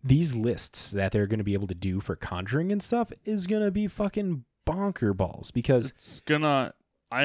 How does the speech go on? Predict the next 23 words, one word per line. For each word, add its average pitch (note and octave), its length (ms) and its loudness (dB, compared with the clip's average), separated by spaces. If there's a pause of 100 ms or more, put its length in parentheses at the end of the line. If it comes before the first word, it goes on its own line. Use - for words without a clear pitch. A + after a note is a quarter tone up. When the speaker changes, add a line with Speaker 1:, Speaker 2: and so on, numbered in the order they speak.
(140)
Speaker 2:
I, C3 140 -10
like, C#3 160 -2
I B2 100 -2
was B2 160 -8
telling, B2+ 280 -8
I A2 140 -12
was A2+ 120 -16
talking A#2 320 -12
to A#2 60 -8
M-, A2+ 300 -12
Amu A#2+ 520 -4 (420)
in A#2+ 120 -8
chat. B2 500 0 (440)
I'm D3 140 2
just D3+ 160 -4
waiting C#3+ 200 4
for C#3+ 200 -2
him C#3 220 -4
to B2 540 -2 (120)
temporarily D3+ 420 -2
suspend C3 840 -6 (420)
any C#3 180 0
conjure C#3+ 640 -2